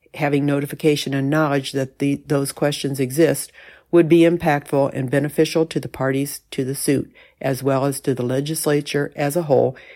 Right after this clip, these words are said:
and frankly, is worth the benefit to the state of Iowa. Boussalat and Republican Senator Jason Schultz, a Republican from Schleswig, signed off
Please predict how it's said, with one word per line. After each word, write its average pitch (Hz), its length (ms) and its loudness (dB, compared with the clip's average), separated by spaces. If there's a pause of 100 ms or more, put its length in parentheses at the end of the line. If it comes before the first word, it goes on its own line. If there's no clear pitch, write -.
and 170 200 2
frankly, 135 640 0
is 139 200 0
worth 127 380 -2 (100)
the 139 100 -6
benefit 135 560 -2 (200)
to 151 120 0
the 127 120 -4
state 127 280 0
of 123 80 -2
Iowa. 120 420 -2 (420)
Boussalat 151 640 4
and 143 120 0
Republican 147 840 0
Senator 135 640 0 (100)
Jason 143 640 0
Schultz, 147 520 -2 (280)
a 143 100 0
Republican 143 760 2
from 135 300 -2
Schleswig, 139 800 -2 (380)
signed 165 380 4
off 143 320 4